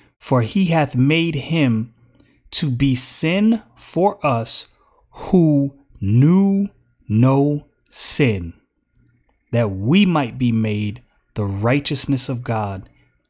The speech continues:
in him." Knew no sin. I'm telling you, the Bible's full of this. So let's go again. Let's go to First Peter. The book of First Peter.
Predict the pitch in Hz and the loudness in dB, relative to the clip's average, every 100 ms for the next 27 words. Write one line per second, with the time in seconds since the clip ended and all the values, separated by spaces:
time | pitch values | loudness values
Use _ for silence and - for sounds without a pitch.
0 | _ - 131 123 - 127 110 87 - _ | _ 2 4 4 2 0 0 -4 -10 _
1 | _ _ - _ _ _ 95 98 135 165 | _ _ -20 _ _ _ -4 2 4 2
2 | 180 175 180 _ _ _ _ _ _ _ | 0 -4 -8 _ _ _ _ _ _ _
3 | 101 110 117 117 117 113 - _ _ _ | -4 0 2 0 -2 -4 -10 _ _ _
4 | _ _ - - - 117 90 - _ _ | _ _ -12 -4 -2 -2 -4 -14 _ _
5 | _ _ _ _ _ _ _ _ _ _ | _ _ _ _ _ _ _ _ _ _
6 | _ _ _ _ _ _ _ _ _ 120 | _ _ _ _ _ _ _ _ _ -6
7 | - 247 196 110 143 156 156 160 - 196 | -4 -2 -2 -2 0 0 -2 -6 -4 -2
8 | 135 95 - - 113 131 - 139 135 123 | -2 -4 -8 -6 -4 -2 -2 -2 -2 0
9 | 143 117 123 - - 113 - 131 117 - | 0 0 -2 -6 -10 -8 -4 -4 -4 -6
10 | 131 127 - 165 135 147 - _ _ _ | -4 -4 -4 -4 -2 -4 -8 _ _ _
11 | _ _ _ _ _ _ _ _ _ _ | _ _ _ _ _ _ _ _ _ _
12 | 120 123 127 123 135 127 - - 143 117 | -8 -6 -6 -6 -4 -4 -6 -6 -4 -4
13 | 139 | -4